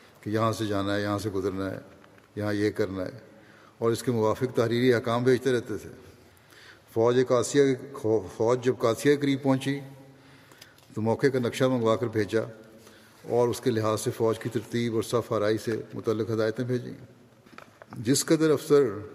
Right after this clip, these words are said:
جن جن کاموں پر مامور ہوتے تھے، ان کے خاص حکم کے موافق مامور ہوتے تھے۔ تاریخ طبری میں عراق کے واقعات کو تفصیل سے دیکھو تو صاف نظر آتا ہے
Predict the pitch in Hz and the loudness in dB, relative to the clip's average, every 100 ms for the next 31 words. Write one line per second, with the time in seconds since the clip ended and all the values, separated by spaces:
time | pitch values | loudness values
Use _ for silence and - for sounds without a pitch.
0 | 123 123 139 147 139 135 135 135 120 120 | -2 0 2 2 2 2 2 0 0 0
1 | 127 135 135 127 120 131 - - - - | 2 2 2 0 -2 -10 -14 -20 -20 -20
2 | - - - - - - - 120 110 117 | -20 -20 -20 -20 -20 -20 -10 -6 -2 0
3 | 120 127 131 127 113 131 131 117 113 104 | 2 2 2 -2 -2 -2 0 2 2 0
4 | 117 - - 107 107 107 - 101 - - | -4 -8 -6 -4 -2 -2 -2 -6 -16 -18
5 | - - - - - - - - - - | -20 -20 -20 -20 -20 -20 -20 -20 -10 0
6 | 113 117 98 - 120 - 123 117 123 127 | 2 2 0 -6 -12 -6 -4 0 2 2
7 | 123 113 113 110 113 117 113 110 113 113 | 0 -2 -2 -2 -2 -4 0 2 2 2
8 | 131 117 120 113 110 - 101 - - - | 2 2 2 0 0 -2 -4 -4 -12 -20
9 | - - - - _ - 101 - 113 107 | -20 -20 -20 -20 _ -12 -8 -4 -4 -2
10 | 123 107 - 131 95 110 - - - - | 0 0 2 0 0 -4 -14 -20 -20 -20
11 | - - - - - - 120 120 - 131 | -20 -20 -20 -20 -14 -6 0 0 2 2
12 | 123 110 113 98 | 2 2 0 -2